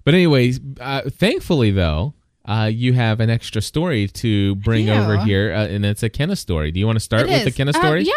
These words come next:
Speaker 2: I'll start with it so I
Speaker 1: Okay.
Speaker 2: don't forget. <laughs> Well, um, I think that, that anyone who has listened to me for a long time or, um, or followed me on Twitter knows that I, I have quite a, a difficult time having my kids keep their room clean.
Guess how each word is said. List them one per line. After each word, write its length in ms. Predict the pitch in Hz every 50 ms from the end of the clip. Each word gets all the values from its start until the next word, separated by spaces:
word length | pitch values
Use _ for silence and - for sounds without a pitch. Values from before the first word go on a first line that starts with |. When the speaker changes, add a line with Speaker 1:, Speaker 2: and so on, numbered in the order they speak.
| 605 554
Speaker 2:
I'll 80 | 554
start 260 | 539 - - 330 - 214
with 200 | 247 262 277 302
it 100 | 349 403 349 - _ _ _ _ _ _ _ _ _ _ _ _ _ _ -
so 60 | 160
I 40 | 190
Speaker 1:
Okay. 120 | 254 -
Speaker 2:
don't 160 | 240 233 202 -
forget. 460 | - 208 196 226 262 247 226 - - - - - _ _ 254 262 - _ -
<laughs> 120 | 254 247 - - - - - - 339 320 277
Well, 180 | 285 320 320 285 -
um, 480 | 339 359 349 330 285 247 220 214 220 - _ _ _ _ _ _ _ _ _ _ _ _ _ _ -
I 100 | 285 302
think 260 | 294 370 381 403 - -
that, 220 | 294 285 254 - -
that 220 | 226 247 285 285 -
anyone 360 | 339 403 427 392 339 311 277
who 300 | 285 285 294 277 254 226
has 280 | - 254 254 240 214 -
listened 640 | - - - 247 226 - 254 240 214 208 202 - - -
to 140 | - 240 233
me 400 | 220 240 247 233 202 175 185 -
for 180 | - - 214
a 60 | 202 190
long 200 | 190 190 185 180
time 360 | - 180 170 170 175 185 202 -
or, 300 | - 208 196 190 185 175 -
um, 320 | - 196 180 175 170 170 - _ _ _ _ _ _ _ _ _ _
or 260 | - 214 208 190 - -
followed 320 | - 214 208 208 196 190
me 120 | 185 185
on 100 | 180 170
Twitter 240 | 175 - 180 175 185
knows 300 | 196 202 202 196 190 -
that 200 | - 202 185 - -
I, 180 | - 196 196 190 -
I 80 | - 233
have 260 | - 302 294 277 -
quite 380 | - - 269 269 294 330 320 _
a, 200 | - 277 277 254 214 -
a 100 | - 240
difficult 360 | 220 233 240 240 262 262 262 262
time 260 | 254 233 233 247 254
having 460 | 240 226 220 214 - 220 226 226 226
my 160 | - - 208 202
kids 320 | - - 202 208 220 -
keep 220 | - - 214 202 -
their 140 | 214 208 185
room 220 | 185 185 190 208
clean. 320 | - - 254 269 302 370